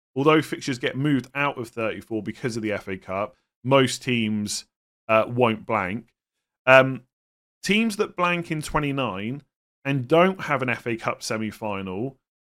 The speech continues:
will likely double in game week thirty-four. So take Man United, right? They are through to the F A Cup quarterfinal. They're playing against Liverpool. Uh, I'll just come back to the example here. They've got a fixture against Sheffield United at home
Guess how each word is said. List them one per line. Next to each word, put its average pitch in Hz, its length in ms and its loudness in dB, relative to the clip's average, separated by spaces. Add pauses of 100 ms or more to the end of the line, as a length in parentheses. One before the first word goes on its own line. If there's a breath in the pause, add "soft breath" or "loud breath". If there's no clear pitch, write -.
(240)
will 139 160 6
likely 151 420 4
double 120 580 0
in 117 160 -2
game 113 260 -2
week 107 140 -8
thirty-four. 104 760 -4 (180 soft breath)
So 135 140 0
take 180 260 -2
Man 165 220 -2
United, 120 400 -4
right? 123 320 -2 (300)
They 156 200 4
are 147 420 4 (300)
through 160 380 4 (300)
to 131 60 -12
the 139 80 2
F 131 100 -2
A 131 80 -2
Cup 123 240 -6
quarterfinal. 107 520 -4
They're 110 120 -2
playing 143 320 0
against 123 320 -6
Liverpool. 104 580 -6 (180)
Uh, 110 180 -2
I'll 117 60 -4
just 123 180 -8
come 117 160 -6
back 113 200 -6
to 107 200 -6
the 101 80 -6
example 101 500 -8
here. 98 320 -2 (960)
They've 143 280 2
got 143 220 4
a 120 60 -6
fixture 120 640 0 (240 loud breath)
against 127 300 -2
Sheffield 135 260 0
United 127 320 -2
at 107 80 -6
home 107 460 -6